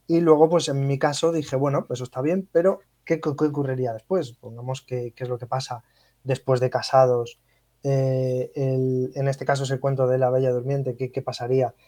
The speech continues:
El príncipe azul y, y la Bella Durmiente. Nace simplemente de esa, de esa suposición de qué pasaría. Y a partir de ahí empieza, se empieza a escribir una primera frase y demás. Y,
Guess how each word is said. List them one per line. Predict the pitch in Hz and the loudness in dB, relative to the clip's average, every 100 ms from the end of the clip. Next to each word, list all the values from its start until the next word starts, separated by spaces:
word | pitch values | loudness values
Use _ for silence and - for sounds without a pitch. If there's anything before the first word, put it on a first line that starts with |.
| _ | _
El | - 123 | -10 -4
príncipe | 135 139 135 127 | -2 -2 -2 -4
azul | 123 - 139 139 131 127 | -6 0 2 2 2 0
y, | 131 123 - - | 0 -2 -6 -6
y | |
la | 135 123 | -2 0
Bella | 131 123 | 2 0
Durmiente. | 123 156 175 123 - _ | 0 -2 0 -4 -6 _
Nace | 131 139 143 143 | -6 -4 -2 -4
simplemente | 135 143 135 139 139 | -4 -4 -4 -2 -2
de | 135 | -2
esa, | 135 - 131 - _ _ _ | -2 -4 -6 -8 _ _ _
de | 139 | -4
esa | 143 135 | -2 -2
suposición | 143 127 120 123 147 | -6 -8 -12 -6 -4
de | 135 127 | -2 -4
qué | 131 | -6
pasaría. | 123 - 127 127 - _ _ 330 - - | -8 -6 -4 -4 -8 _ _ -10 -10 -14
Y | - 147 | -2 4
a | 139 135 | 6 6
partir | 135 127 143 | 2 0 0
de | 135 | 2
ahí | 135 143 | 2 2
empieza, | 143 135 127 135 131 131 131 | 0 -2 -4 -4 -2 -4 -4
se | 120 | -6
empieza | 123 127 131 | -8 -8 -8
a | |
escribir | - 135 147 180 208 - | -6 -2 0 0 -2 -10
una | 123 120 | -14 -10
primera | 127 127 127 | -6 -4 -4
frase | - 156 151 139 147 147 _ _ _ | -2 0 0 -2 -4 -4 _ _ _
y | 147 | -4
demás. | 139 139 156 175 - _ _ _ _ - | -2 0 -2 -4 -10 _ _ _ _ -4
Y, | 170 160 151 143 139 135 - | 2 4 4 4 2 -2 -8